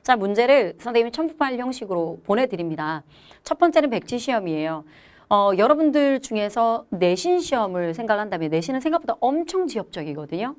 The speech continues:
엄청 꼼꼼하고요. 그러니까 그 부분에 대해서 완전 박사가 되어 있어야 돼요. 그래서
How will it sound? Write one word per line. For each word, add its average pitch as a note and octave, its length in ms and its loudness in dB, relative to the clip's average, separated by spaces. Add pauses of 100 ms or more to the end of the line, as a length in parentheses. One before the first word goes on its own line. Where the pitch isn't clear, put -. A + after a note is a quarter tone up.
(100)
엄청 C4+ 360 2
꼼꼼하고요. E3+ 800 -4 (320)
그러니까 A3 200 4
그 D#4+ 180 6
부분에 D4+ 360 6
대해서 F#3 320 -2
완전 A3 380 4
박사가 A#3+ 480 -2
되어 E3 200 -2
있어야 A3 300 0
돼요. D#3 380 -6 (400)
그래서 A#3 520 4